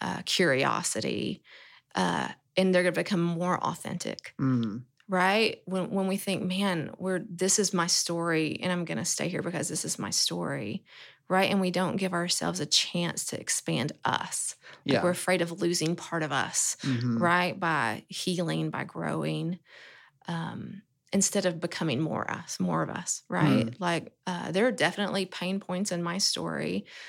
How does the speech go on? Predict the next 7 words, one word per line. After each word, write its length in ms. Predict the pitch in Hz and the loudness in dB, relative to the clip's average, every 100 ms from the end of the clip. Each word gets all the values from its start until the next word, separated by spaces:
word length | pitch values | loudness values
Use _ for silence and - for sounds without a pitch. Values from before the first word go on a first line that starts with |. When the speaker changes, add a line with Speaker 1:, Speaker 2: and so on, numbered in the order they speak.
| - - _ _ - | -18 -20 _ _ 0
Speaker 1:
They'll 280 | 190 247 - 233 | 4 4 4 0
always 300 | 233 247 214 | 0 -2 0
be 240 | 180 254 | 0 2
there. 380 | 160 - - - _ | 0 -2 -6 -12 _
Speaker 2:
Yeah. 220 | 123 - - _ - | -4 -4 -8 _ -2
Speaker 1:
Right? 520 | 180 185 240 269 - _ | 2 4 4 2 0 _
Um, 800 | 208 202 170 139 139 - 196 180 | 0 2 0 -2 -4 -8 -10 -12